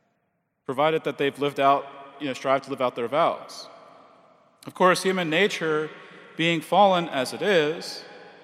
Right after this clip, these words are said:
you know, this is something that is easier said than done.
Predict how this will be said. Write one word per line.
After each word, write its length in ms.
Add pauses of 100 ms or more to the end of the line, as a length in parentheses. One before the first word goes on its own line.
(1600)
you 60
know, 40
this 180
is 80
something 440
that 280
is 200
easier 400
said 240
than 100
done. 260